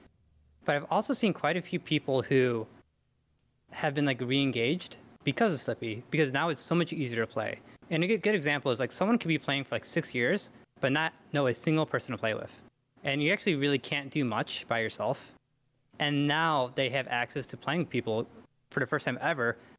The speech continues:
They're, like, basically starting their, their Melee car-, career, you know, all these years later. I would say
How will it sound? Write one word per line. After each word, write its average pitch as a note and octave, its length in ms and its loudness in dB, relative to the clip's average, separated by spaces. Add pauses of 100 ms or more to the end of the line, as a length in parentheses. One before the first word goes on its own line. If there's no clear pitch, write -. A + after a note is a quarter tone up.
They're, D3+ 160 4
like, C3+ 200 2
basically D3+ 300 0
starting B2 360 0
their, A2+ 240 2
their A#2 120 -2
Melee A#2+ 260 2
car-, D#3+ 200 -4 (180)
career, E3+ 400 0 (180)
you B2+ 80 -2
know, C3+ 60 -2
all C3 140 2
these A#2+ 200 -2
years A2+ 200 -4
later. G#2+ 300 -4 (420)
I E3+ 80 2
would A3+ 160 2
say A3 280 2